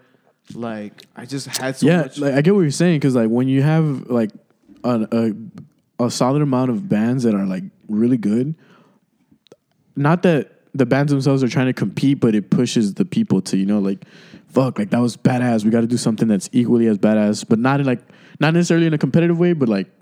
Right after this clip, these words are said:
Speaker 1: Yeah.
Speaker 2: just as more of,
Speaker 1: In
Speaker 2: like,
Speaker 1: a
Speaker 2: a
Speaker 1: sense it is,
Speaker 2: inspiration.
Speaker 1: but not like, "If you win, I'm gonna hate you for it." Or,
Speaker 2: Yeah,
Speaker 1: you
Speaker 2: it's
Speaker 1: know,
Speaker 2: just like,
Speaker 1: like,
Speaker 2: "Fuck." Like,
Speaker 1: yeah, like,
Speaker 2: like,
Speaker 1: "Fuck,
Speaker 2: insp-,
Speaker 1: I'm,"
Speaker 2: inspiring,
Speaker 1: yeah,
Speaker 2: I
Speaker 1: yeah,
Speaker 2: guess.
Speaker 1: exactly. And, and, and it's like,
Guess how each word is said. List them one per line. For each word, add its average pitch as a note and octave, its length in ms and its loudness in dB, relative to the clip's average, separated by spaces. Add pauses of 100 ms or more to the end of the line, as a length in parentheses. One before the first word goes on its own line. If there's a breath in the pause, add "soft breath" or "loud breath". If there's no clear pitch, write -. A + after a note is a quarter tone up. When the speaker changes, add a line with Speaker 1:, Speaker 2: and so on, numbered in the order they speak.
(100)
Speaker 1:
Yeah. A2+ 380 -12
Speaker 2:
just B2+ 160 0
as C#3+ 100 2
more C3 180 2
of, C#3 100 2
Speaker 1:
In C3 60 4
Speaker 2:
like, A#2 60 0
Speaker 1:
a - 40 4
Speaker 2:
a - 80 2
Speaker 1:
sense A#3+ 160 0
it - 60 -4
is, F#3+ 100 -2
Speaker 2:
inspiration. A2+ 340 2
Speaker 1:
but D#3 100 -4
not D3 280 -6
like, D3 320 -6
"If C3 240 -12
you D3+ 140 -6
win, D3 340 -4
I'm B2 120 -8
gonna C3+ 140 -10
hate C3 420 -8
you A#2+ 120 -14
for G#2+ 240 -12
it." G2+ 100 -12
Or, A2 160 -10
Speaker 2:
Yeah, D3+ 200 2
Speaker 1:
you C#3+ 40 0
Speaker 2:
it's C#3 140 0
Speaker 1:
know, D3+ 60 2
Speaker 2:
just C3+ 120 -2
like, B2 240 0
Speaker 1:
like, B2 160 -6
Speaker 2:
"Fuck." D3 320 2
Like, C#3 100 -8
Speaker 1:
yeah, C#3 220 -2
like, A#2 280 -8
Speaker 2:
like, A#2+ 120 -2
Speaker 1:
"Fuck, F3+ 80 0
Speaker 2:
insp-, C#3+ 240 0
Speaker 1:
I'm," - 80 -4
Speaker 2:
inspiring, C#3+ 540 0
Speaker 1:
yeah, D3+ 160 0
Speaker 2:
I - 20 -2
Speaker 1:
yeah, C#3 80 0
Speaker 2:
guess. C3 140 -2
Speaker 1:
exactly. C3+ 500 -6
And, C#3 160 -4
and, D3+ 200 -4
and D3+ 280 -6
it's D3 100 -12
like, E3+ 240 -8